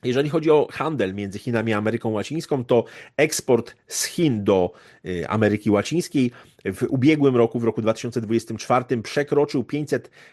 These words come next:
piętnaście miliardów dolarów i był większy aż o siedemdziesiąt pięć miliardów, y, dolarów niż w roku dwa tysiące dwudziestym trzecim. A dla porównania, dwadzieścia pięć lat,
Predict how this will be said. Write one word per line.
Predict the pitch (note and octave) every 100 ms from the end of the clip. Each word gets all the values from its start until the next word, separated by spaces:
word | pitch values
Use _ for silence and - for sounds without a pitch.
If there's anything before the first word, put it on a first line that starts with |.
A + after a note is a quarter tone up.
| _
piętnaście | - C#3 C#3 C#3 C3+ -
miliardów | G#2+ G#2+ A2 A2 G#2+
dolarów | A2 G#2+ D#3+ C3 -
i | D3
był | C#3+ C3 - _
większy | G#2+ G#2+ C3+ D3 D#3+ - -
aż | A#2+ C3 - A#2+
o | B2
siedemdziesiąt | C#3 B2 B2+ B2+ B2
pięć | B2 B2 -
miliardów, | G#2+ A2+ A#2 A#2 - - - _ -
y, | G2+ G2+
dolarów | A2 A#2 A2+ B2+ B2 - G#2
niż | G#2+ A#2+ -
w | G2+
roku | A2+ B2+
dwa | A2+ A2+
tysiące | A2 A#2 A#2+
dwudziestym | A2+ G#2+ G#2+ - A2+ A2+ - - - G#2+ G#2+
trzecim. | - G3 F#3 B2 F#2+ - -
A | A#3+ F#3+
dla | E3
porównania, | D#3 D#3 B2 C3 C#3+ B2
dwadzieścia | A#2 A#2+ B2 C#3+ - A#2+
pięć | B2+ B2 A#2+
lat, | A2+ G#2